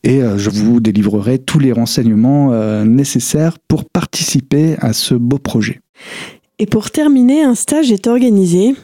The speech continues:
Speaker 2: un stage au, à l'intitulé un peu particulier, Comment écouter la musique avec ses pieds ?
Speaker 1: Tout à fait. Alors, ce n'est non pas un stage, mais un cycle de trois stages. Mais c'est également un stage car on peut suivre chaque stage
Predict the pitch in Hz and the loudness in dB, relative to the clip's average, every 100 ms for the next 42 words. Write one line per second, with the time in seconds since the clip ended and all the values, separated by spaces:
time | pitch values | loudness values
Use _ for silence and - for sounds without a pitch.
0 | 339 185 - 233 240 196 190 180 - - | -2 0 0 0 0 0 0 -2 -6 -8
1 | - - - 226 247 233 208 254 240 240 | -8 -10 -2 0 2 0 -2 0 0 0
2 | 233 359 330 254 262 - 240 233 349 - | 0 0 -2 -2 -2 0 2 2 0 -4
3 | - - - - - - 277 262 311 - | -10 -6 -4 -6 -8 -6 0 2 0 -2
4 | - - 240 285 262 208 208 233 302 220 | -8 -4 -4 0 0 2 2 0 0 0
5 | 240 277 - 226 - 202 190 - 233 226 | 0 -2 -4 -4 -2 0 0 0 0 0
6 | 208 165 160 131 127 156 156 143 135 - | -2 -2 0 0 0 0 0 0 -4 -8
7 | - - - - - - - 151 147 151 | -14 -12 -18 -20 -10 -6 -2 0 2 0
8 | 160 143 - _ 196 202 - 220 214 170 | 0 -4 -8 _ 0 0 0 -2 0 2
9 | 131 123 131 - 196 151 131 143 - - | 2 2 0 0 -2 0 0 -2 -2 -2
10 | 156 - - 131 117 101 101 - - - | -2 -4 -4 -2 -2 -2 -6 -8 -14 -12
11 | - - - - 139 170 220 - _ 185 | -12 -14 -18 -4 0 2 0 -4 _ -6
12 | - 143 170 160 160 156 156 156 - 196 | -4 -2 0 2 0 0 -2 -2 -2 -2
13 | 196 - 170 165 139 - 147 143 - 170 | -2 -2 -2 0 0 0 -2 0 0 0
14 | 156 - - 156 - - 147 160 143 | 0 -4 -2 -2 -6 -4 -2 0 -2